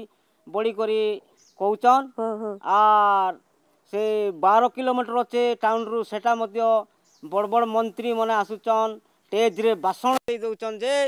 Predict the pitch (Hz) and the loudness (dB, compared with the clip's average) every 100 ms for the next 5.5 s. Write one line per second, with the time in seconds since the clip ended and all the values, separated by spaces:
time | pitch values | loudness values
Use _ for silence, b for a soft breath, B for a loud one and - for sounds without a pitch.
0 | 254 _ _ 240 190 - 302 277 - 240 | -4 _ _ -14 -2 6 8 6 0 -6
1 | 220 220 202 180 165 151 - 269 269 247 | -2 0 2 2 0 -4 0 6 6 4
2 | 240 220 220 196 202 185 190 220 214 285 | -2 0 -2 -2 -6 -6 -8 -10 -8 -4
3 | 302 294 _ _ - 180 240 233 _ _ | -4 -4 _ _ -8 -4 -2 -4 _ _
4 | - - 311 277 247 240 202 - 202 - | -18 4 6 6 2 -4 -4 -18 -12 -4
5 | 214 202 185 - | -2 -2 -6 -8